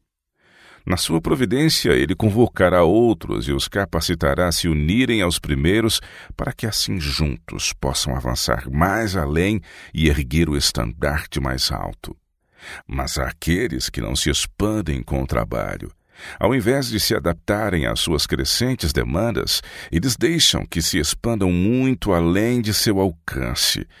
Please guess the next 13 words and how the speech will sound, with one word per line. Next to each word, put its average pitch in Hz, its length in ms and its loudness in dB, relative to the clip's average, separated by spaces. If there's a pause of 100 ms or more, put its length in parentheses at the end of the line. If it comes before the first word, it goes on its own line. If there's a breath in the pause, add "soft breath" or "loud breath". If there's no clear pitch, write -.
(240 loud breath)
e 69 80 0
descobrem 73 600 0
serem 76 480 2
incapazes 78 880 -2
de 76 80 2
atender 73 480 0
ou 85 80 0
sequer 101 400 0
entender 120 880 2
as 58 160 -2
exigências 110 800 2
do 71 140 -4
momento. 50 580 -6